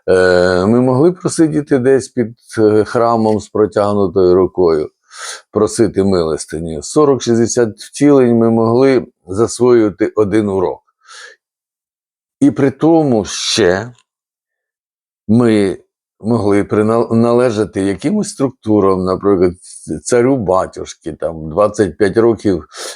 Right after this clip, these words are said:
відбухати в армії, е, коли нас там за якусь нашу діяльність туди відправили. От, уявляєте собі, скільки там ви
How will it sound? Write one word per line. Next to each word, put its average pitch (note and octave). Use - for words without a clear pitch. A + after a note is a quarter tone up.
відбухати F#2+
в E2
армії, D#2
е, D#2
коли F#2+
нас E2+
там D#2
за G2
якусь F#2+
нашу F#2+
діяльність F2+
туди F2+
відправили. D2+
От, G2
уявляєте B2+
собі, B2
скільки C3+
там B2
ви F#2+